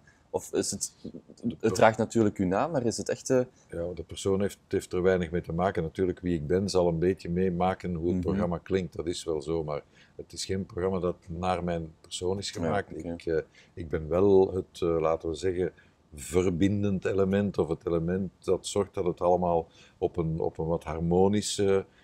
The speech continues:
Speaker 2: en hopelijk, eh, frisse en inspirerende manier samenkomt. Meer, eh, groter
Speaker 1: Mhm.
Speaker 2: dan dat, eh, is mijn, is mijn rol niet, maar het is wel wat mij oprecht bezighoudt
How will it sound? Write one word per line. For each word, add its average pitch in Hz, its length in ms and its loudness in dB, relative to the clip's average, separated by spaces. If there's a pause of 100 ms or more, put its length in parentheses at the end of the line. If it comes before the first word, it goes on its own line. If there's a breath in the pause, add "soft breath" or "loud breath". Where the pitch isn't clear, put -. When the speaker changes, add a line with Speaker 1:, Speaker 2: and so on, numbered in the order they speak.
(200 soft breath)
Speaker 2:
en 90 140 -6
hopelijk, 90 520 2
eh, 85 280 2
frisse 98 440 0
en 87 120 2
inspirerende 92 640 -2
manier 92 480 0
samenkomt. 87 720 -4
Meer, 87 280 0
eh, 85 180 -4
groter 92 280 0
Speaker 1:
Mhm. 87 100 -4
Speaker 2:
dan 85 80 -4
dat, 90 240 -2 (400 soft breath)
eh, 82 260 -2
is - 220 -6
mijn, 85 380 -4
is - 180 -12
mijn 85 140 -6
rol 78 180 -2
niet, 92 260 -4
maar 95 100 0
het 90 120 -4
is 101 140 -2
wel 104 180 6
wat 104 200 4
mij 95 120 0
oprecht 101 380 -2
bezighoudt 101 680 0